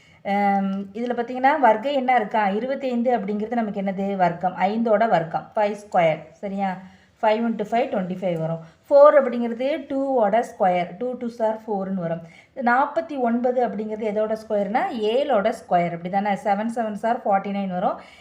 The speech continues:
இந்த எட்டு மட்டும் ஸ்கொயர் வேல்யூ கிடையாது. அப்ப இதுல மாறுபட்டது எது அப்படின்னா, ஆப்ஷன் ஃபோர்ல இருக்கிற எட்டு தான் இது வந்து வேறுபட்ட எண்.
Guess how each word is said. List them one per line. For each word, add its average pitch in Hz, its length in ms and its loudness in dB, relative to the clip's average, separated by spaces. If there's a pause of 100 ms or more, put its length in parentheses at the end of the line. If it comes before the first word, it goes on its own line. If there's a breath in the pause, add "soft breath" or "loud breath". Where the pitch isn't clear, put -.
(120 loud breath)
இந்த 247 160 -2
எட்டு 240 380 2
மட்டும் 262 420 4 (280)
ஸ்கொயர் 233 460 4
வேல்யூ 208 300 0
கிடையாது. 165 460 0 (320 loud breath)
அப்ப 285 200 0
இதுல 277 140 4
மாறுபட்டது 277 580 4
எது 240 340 0
அப்படின்னா, 214 280 0 (160)
ஆப்ஷன் 262 320 -2
ஃபோர்ல 247 280 2
இருக்கிற 233 280 -4
எட்டு 208 380 -4
தான் 294 240 0
இது 254 120 -6
வந்து 226 240 -4 (380 loud breath)
வேறுபட்ட 226 640 4
எண். 165 420 -2